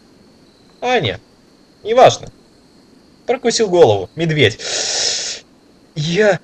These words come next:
я очень хочу отомстить, но... Одна винтовка, один нож и од-, одна булава, один пистолет. Я не справлюсь с медведем. А,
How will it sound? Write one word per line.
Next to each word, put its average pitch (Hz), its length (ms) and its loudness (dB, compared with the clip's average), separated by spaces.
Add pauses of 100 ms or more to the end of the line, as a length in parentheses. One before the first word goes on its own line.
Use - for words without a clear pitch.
я 185 180 8
очень 208 300 6
хочу 180 380 4
отомстить, 160 680 0
но... 139 240 -2 (800)
Одна 165 320 2
винтовка, 165 720 0 (640)
один 143 380 -4
нож 151 340 -4
и 117 220 -8 (240)
од-, 123 160 -4 (420)
одна 131 300 -4
булава, 120 400 2
один 113 240 -2
пистолет. 131 560 -4
Я 123 260 -2
не 131 120 -2
справлюсь 110 580 2
с - 80 -10
медведем. 101 520 -4 (1500)
А, 139 360 0